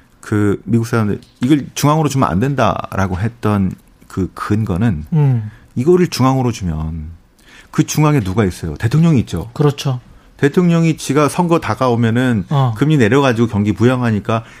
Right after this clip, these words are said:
Speaker 1: 인플레가 엄청나게 오를 거다.
Speaker 2: 그러네.
Speaker 1: 실은
Speaker 2: 예.
Speaker 1: 칠십 년대 인플레는 실은 그렇게 만들어진 게 커요.
Speaker 2: 음.
Speaker 1: <laughs> 육십 년대, 칠십 년대.
Speaker 2: 음.
Speaker 1: 그게 그때 드러난 것들입니다.
Speaker 2: 예.
Speaker 1: 이십 년대, 삼십 년대 그렇게 높지 않았었거든요.
Speaker 2: 어, 어.
Speaker 1: 자,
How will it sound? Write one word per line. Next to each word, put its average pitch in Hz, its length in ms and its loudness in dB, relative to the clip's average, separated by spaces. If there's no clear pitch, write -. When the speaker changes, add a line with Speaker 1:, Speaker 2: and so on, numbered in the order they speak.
Speaker 1:
인플레가 233 460 2
엄청나게 165 340 0
오를 101 260 0
거다. 90 540 -6
Speaker 2:
그러네. 131 520 0
Speaker 1:
실은 156 260 2
Speaker 2:
예. 123 40 -2
Speaker 1:
칠십 202 280 0
년대 180 220 4
인플레는 139 540 0
실은 139 200 -2
그렇게 113 200 0
만들어진 104 540 0
게 110 160 0
커요. - 220 0
Speaker 2:
음. 175 600 4
Speaker 1:
<laughs> 147 40 -4
육십 143 240 2
년대, 123 200 4
칠십 135 300 -4
년대. 98 380 -2
Speaker 2:
음. 156 300 2
Speaker 1:
그게 143 220 2
그때 160 220 0
드러난 110 380 2
것들입니다. 80 760 -6
Speaker 2:
예. 143 460 0
Speaker 1:
이십 117 180 2
년대, 147 280 2
삼십 151 220 0
년대 139 200 0
그렇게 120 180 -4
높지 90 240 -2
않았었거든요. 85 760 -6
Speaker 2:
어, 139 40 -8
어. 135 520 -2
Speaker 1:
자, 101 160 -6